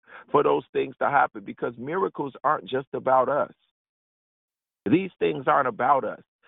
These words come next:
It's about the government of God and what God wants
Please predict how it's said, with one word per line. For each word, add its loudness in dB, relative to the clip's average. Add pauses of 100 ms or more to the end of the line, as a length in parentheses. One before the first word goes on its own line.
(240)
It's -2
about 0
the -6
government -4
of -12
God 2
and -6
what -4
God 2
wants -6